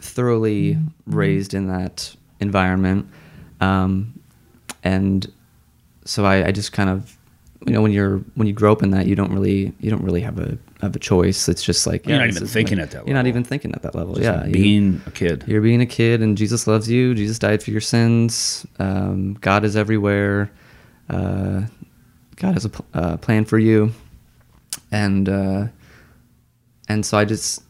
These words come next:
Speaker 1: you know, I grew up in that, and I, I was really good at memorizing Bible verses. You know, I knew all the, I won all the Bible quizzes, and I,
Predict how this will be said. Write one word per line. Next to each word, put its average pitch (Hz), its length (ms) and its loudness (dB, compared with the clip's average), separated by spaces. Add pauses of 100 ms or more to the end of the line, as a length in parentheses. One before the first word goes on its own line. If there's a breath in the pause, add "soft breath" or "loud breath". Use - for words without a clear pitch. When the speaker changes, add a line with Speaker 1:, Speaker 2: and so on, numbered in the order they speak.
(100)
Speaker 1:
you 123 80 0
know, 113 80 2
I 117 60 2
grew 110 160 0
up 113 100 -6
in 110 60 0
that, 107 260 2
and 98 140 0
I, 98 180 0 (540)
I 98 80 -2
was 101 360 -4
really 110 240 0
good 107 160 2
at 104 80 2
memorizing 104 460 2
Bible 98 320 -2
verses. 98 640 0
You - 100 -2
know, 95 120 0
I 98 60 2
knew 98 140 2
all 98 120 2
the, 98 320 0 (560 loud breath)
I 98 80 -2
won 98 640 2
all 95 100 4
the 92 80 -2
Bible 95 380 2
quizzes, 98 640 0
and 95 340 0 (460 loud breath)
I, 90 380 -2